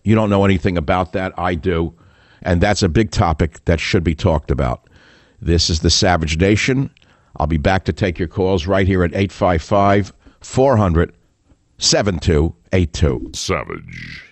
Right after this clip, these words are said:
Speaker 1: Today's small businesses need to be able to work from anywhere. Business owners and workers are always on the go, and it often means using your cell phone for business purposes. Whether you're a small business owner, an entrepreneur, or having to adjust to today's changing lifestyles,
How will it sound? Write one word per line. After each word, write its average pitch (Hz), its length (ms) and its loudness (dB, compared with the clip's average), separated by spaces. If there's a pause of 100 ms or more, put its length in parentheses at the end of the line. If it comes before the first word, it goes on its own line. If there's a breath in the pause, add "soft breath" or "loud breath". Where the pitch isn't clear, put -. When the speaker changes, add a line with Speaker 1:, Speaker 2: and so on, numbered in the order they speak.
(160)
Speaker 1:
Today's 165 320 2
small 123 300 0
businesses 82 560 2
need 92 200 2
to 98 80 0
be 92 120 2
able 87 160 0
to 87 80 4
work 80 260 0
from 113 140 -6
anywhere. 71 420 2
Business 69 440 -2
owners 82 300 2
and 92 80 2
workers 95 360 2
are 110 100 2
always 143 380 2
on 80 140 2
the 80 60 2
go, 95 200 2
and 101 80 4
it 104 60 2
often 120 280 2
means 113 240 2
using 98 280 0
your 90 80 2
cell 107 280 0
phone 90 260 0
for 123 120 -8
business 123 340 -2
purposes. 65 640 -6 (680 soft breath)
Whether 71 260 -2
you're 71 120 -2
a 69 60 -2
small 76 360 -2
business 71 400 -2
owner, 76 280 2
an 80 80 0
entrepreneur, 73 680 -2
or 87 40 2
having 85 240 0
to 82 80 2
adjust 92 380 0
to - 60 -20
today's 87 300 -2
changing 87 360 0
lifestyles, 78 680 0